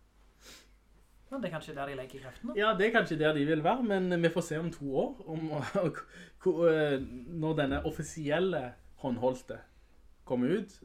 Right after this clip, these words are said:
Speaker 2: og den, altså, jeg, jeg tviler på at de tar, drar av en, eh, Nintendo-løsning med at det, den nye konsolen er også en håndholdt. Jeg tror ikke de har...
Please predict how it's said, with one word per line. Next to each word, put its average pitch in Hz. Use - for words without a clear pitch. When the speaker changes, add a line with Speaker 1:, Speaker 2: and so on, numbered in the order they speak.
Speaker 2:
og 135
den, 120
altså, 160
jeg, 156
jeg 147
tviler 143
på 160
at -
de 123
tar, 123
drar 104
av 120
en, 110
eh, -
Nintendo-løsning 120
med 131
at 110
det, 117
den 135
nye 123
konsolen 131
er 123
også 143
en 113
håndholdt. 131
Jeg 151
tror 139
ikke 208
de 208
har... 147